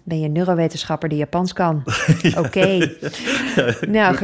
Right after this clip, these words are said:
Speaker 1: gelukkig vond ik
Speaker 2: Ja.
Speaker 1: iemand die op zoek was naar een, eh, een, een persoon die een marktonderzoek kon doen
Speaker 2: Mhm.
Speaker 1: voor, eh, ondergoed. Nou, ik dacht: "Ja, marktonderzoek, dat kan ik als geen ander."
Speaker 2: <laughs>
Speaker 1: Dus, eh,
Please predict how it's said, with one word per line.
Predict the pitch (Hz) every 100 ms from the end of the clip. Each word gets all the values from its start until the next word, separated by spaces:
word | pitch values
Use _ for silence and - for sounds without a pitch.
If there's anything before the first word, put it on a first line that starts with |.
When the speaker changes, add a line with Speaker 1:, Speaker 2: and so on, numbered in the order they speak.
| 196
Speaker 1:
gelukkig | 220 285 233
vond | - 220
ik | 139
Speaker 2:
Ja. | 113
Speaker 1:
iemand | 202 170 170
die | 185
op | 170
zoek | - 277
was | 269 175
naar | 170 160 156
een, | 165 160 160
eh, | 156 151 151 151 156 - 170
een, | 160 160 -
een | 165 156 160
persoon | - 170 254 220 165
die | 165 160 -
een | 151 147
marktonderzoek | - 190 294 - - 165 151 156
kon | - 151
doen | 147 330 - _ _ _
Speaker 2:
Mhm. | 101 90 82 104 196 - - _
Speaker 1:
voor, | _ - 269 262 254 -
eh, | 214 208 208 208 208 -
ondergoed. | - 440 170 - - - _ _ _ _ _ _ _ -
Nou, | 359 - - -
ik | 156
dacht: | 98 -
"Ja, | -
marktonderzoek, | 127 165 208 151 143 143 175
dat | 185 180
kan | 196
ik | 196
als | 180
geen | - 175
ander." | 110 123 123 156
Speaker 2:
<laughs> | 196
Speaker 1:
Dus, | 196 -
eh, | -